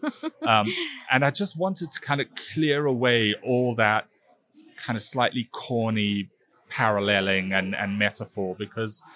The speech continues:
Speaker 2: there is a kind of actually very moving story underneath it all. Um,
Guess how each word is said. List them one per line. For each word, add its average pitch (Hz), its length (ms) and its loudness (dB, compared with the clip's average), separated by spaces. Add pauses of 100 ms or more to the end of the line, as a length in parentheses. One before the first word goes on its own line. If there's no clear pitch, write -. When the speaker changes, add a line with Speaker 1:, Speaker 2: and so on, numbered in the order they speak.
(260)
Speaker 2:
there 156 200 4
is 190 200 4
a 113 100 4
kind 101 240 -2
of 92 80 -6 (480)
actually 107 300 0
very 98 220 2
moving 98 360 -6
story 90 400 -4
underneath 90 480 -8
it 85 80 -12
all. 80 340 -12 (460)
Um, 110 300 2